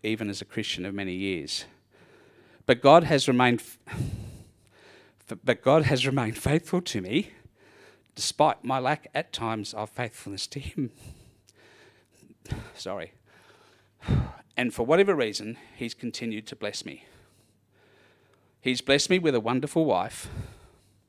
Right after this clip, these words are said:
the best daughter and son, and son-in-law in the world,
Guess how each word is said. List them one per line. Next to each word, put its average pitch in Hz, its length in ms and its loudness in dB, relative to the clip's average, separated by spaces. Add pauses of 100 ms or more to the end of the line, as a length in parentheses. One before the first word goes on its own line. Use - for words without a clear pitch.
(2000)
the - 80 -4
best - 380 4
daughter 185 340 6 (880)
and 131 160 -12
son, 196 380 0
and 147 220 -4
son-in-law 202 500 0
in 202 100 0
the 165 60 -2
world, 190 320 2